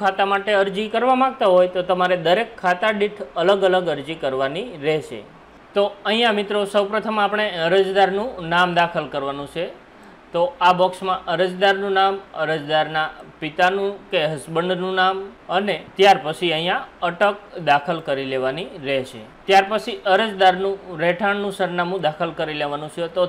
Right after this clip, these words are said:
તેના માટે આપણને અહીંયા ત્રણ બોક્સ આપવામાં આવેલ છે. તો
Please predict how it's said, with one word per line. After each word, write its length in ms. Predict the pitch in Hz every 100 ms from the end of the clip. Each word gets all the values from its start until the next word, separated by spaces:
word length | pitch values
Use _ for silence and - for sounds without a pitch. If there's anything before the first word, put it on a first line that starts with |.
| 190
તેના 220 | 202 220
માટે 160 | 190 185
આપણને 320 | 180 175 180 180
અહીંયા 280 | 180 196 180
ત્રણ 300 | 180 185 185
બોક્સ 180 | 175 175 185 147
આપવામાં 420 | 143 143 160 - - 165
આવેલ 240 | 175 160 139 135
છે. 100 | 127
તો 100 | 151